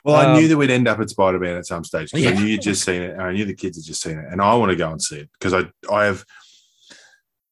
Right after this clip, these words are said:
Speaker 1: ever since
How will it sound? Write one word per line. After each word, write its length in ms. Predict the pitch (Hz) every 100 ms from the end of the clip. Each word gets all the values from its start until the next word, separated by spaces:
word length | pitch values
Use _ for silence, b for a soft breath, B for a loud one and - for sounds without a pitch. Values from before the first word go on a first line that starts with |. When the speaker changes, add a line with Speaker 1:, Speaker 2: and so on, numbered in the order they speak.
| _ _ _ _ _ _ _ _ _ _ _ _ -
Speaker 1:
ever 280 | 123 151 175
since 640 | - 117 90 117 - -